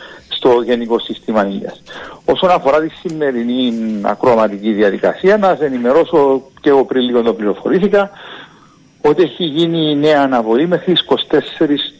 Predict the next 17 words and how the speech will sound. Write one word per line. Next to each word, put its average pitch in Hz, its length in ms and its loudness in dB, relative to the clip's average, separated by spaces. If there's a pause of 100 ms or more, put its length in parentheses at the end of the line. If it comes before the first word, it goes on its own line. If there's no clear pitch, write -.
(120)
του 127 140 0
μηνός. 117 480 2 (420)
Ε, 131 220 4 (720)
αντιλαμβάνομαι, 127 720 0
σύμφωνα 135 340 -6
με 135 80 -4
τα 123 100 2
όσα 127 200 0
μας 117 140 -2
έχει 123 180 -6
πει 120 100 -4
ο 135 80 4
δικηγόρος 127 380 2
μας, 139 180 -2
ότι 139 160 2
αυτό 131 220 0
έχει, 131 420 0